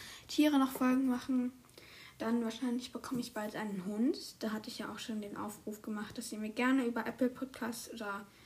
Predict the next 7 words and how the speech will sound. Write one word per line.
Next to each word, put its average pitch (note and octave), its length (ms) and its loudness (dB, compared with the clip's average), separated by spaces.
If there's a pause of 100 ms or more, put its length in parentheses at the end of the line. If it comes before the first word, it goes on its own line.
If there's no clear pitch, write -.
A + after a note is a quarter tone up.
(300)
Anchor A#3+ 600 4
schöne B3+ 640 6
weibliche A3+ 540 0
Hundenamen A#3+ 760 4
schicken C4 380 -2
könnt. C4+ 480 0 (880)
Ja. - 220 -2